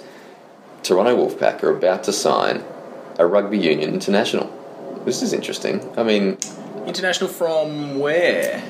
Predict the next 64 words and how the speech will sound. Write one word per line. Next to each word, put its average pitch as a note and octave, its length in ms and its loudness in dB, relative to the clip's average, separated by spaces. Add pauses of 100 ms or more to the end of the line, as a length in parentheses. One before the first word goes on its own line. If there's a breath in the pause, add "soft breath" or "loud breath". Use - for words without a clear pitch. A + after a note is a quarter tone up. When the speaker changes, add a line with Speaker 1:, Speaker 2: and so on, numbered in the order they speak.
(200)
Speaker 1:
Well, E3 340 6
I G2 40 6
mean, F#2+ 160 4
there's F2+ 200 2
a - 60 -12
bit G#2 80 0
of - 80 2
speculation C2+ 720 0
that D2+ 100 -4
someone G2+ 360 4
Speaker 2:
Okay. D2+ 80 -2
Speaker 1:
jokingly D#2+ 320 2
said, D2 320 4
"Is D2+ 100 -2
it D2+ 100 -6
Sonny D#2 240 2
Bill D#2+ 180 2
Wi-, D#2 220 4
<laughs> - 120 -8
Sonny - 320 2
Bill F2+ 240 2
Williams?" F#3+ 440 2
Speaker 2:
<laughs> - 60 -10
Speaker 1:
Can C#3+ 180 0
you F#2 140 2
imagine? F2+ 260 2
Speaker 2:
That C#4+ 80 2
would D#4+ 80 0
just - 140 0
be F3+ 80 0
the D#3 120 2
icing C#3 300 0
on B2 100 2
the A2+ 80 0
cake, C3 260 0
wouldn't B2+ 60 -2 (120)
Speaker 1:
That - 80 0
Speaker 2:
it? - 20 2
Speaker 1:
would F#2+ 160 -2
be. E2+ 240 2
Speaker 2:
S F3+ 220 0
B F#3+ 200 0
Dubs D3+ 460 -2 (140)
all E3+ 240 2
the F#3 60 2
way E3 220 2
over D3+ 200 2
to C#3+ 60 0
Toronto. B2+ 680 0
Speaker 1:
If, A2 220 0 (200)
if G#2 160 -2
David A2 540 2
Argyle D2+ 440 2
got C#2 360 0 (140)
Sonny F2+ 260 2
Bill D#2 180 2
Williams D2+ 300 2
to - 100 -4
Toronto C#2+ 400 2
Wolfpack, - 360 0
I'm E2 100 -4
telling D2+ 220 -2
you, C#2 100 0
knighthood. E2+ 480 2